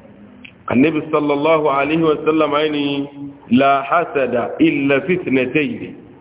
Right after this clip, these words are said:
Ma la ilone ni wuli kiki ya meji man ki la ilone hunwi. Rajulun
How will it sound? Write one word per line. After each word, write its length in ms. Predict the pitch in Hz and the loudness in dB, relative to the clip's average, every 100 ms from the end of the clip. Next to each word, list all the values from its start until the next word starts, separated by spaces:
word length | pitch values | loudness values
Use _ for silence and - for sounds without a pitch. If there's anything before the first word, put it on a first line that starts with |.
| - - - | -20 -12 0
Ma 340 | 127 170 180 | 2 4 4
la 280 | 160 151 143 | 4 2 2
ilone 480 | 139 135 131 123 117 | 2 2 2 2 2
ni 100 | 127 127 131 | 0 0 2
wuli 180 | 151 | 2
kiki 380 | - 151 147 156 151 | 2 -2 0 0 2
ya 200 | 143 139 | 0 2
meji 380 | 156 151 113 | 0 0 0
man 300 | 113 107 110 | 0 0 0
ki 100 | 110 | 0
la 200 | 120 135 | 2 2
ilone 380 | 120 110 104 104 | 2 -2 -2 -2
hunwi. 420 | 98 98 101 107 - - - - - - - - - - - - - - | -2 0 2 2 0 -14 -20 -20 -20 -20 -20 -20 -20 -20 -20 -20 -14 0
Rajulun 880 | 117 156 160 143 156 147 107 - | 2 2 2 0 2 0 -2 -6